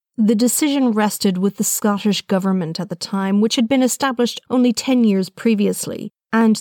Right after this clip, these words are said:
their Justice Secretary at the time, who was Kenny MacAskill. On the twentieth of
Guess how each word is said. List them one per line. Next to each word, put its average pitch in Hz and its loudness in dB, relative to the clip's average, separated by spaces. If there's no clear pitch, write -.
their 233 2
Justice 220 -2
Secretary 185 -6
at 190 -8
the - -8
time, 208 -2
who 202 0
was 208 -2
Kenny 202 0
MacAskill. - -8
On 214 2
the 214 2
twentieth 220 0
of 196 -2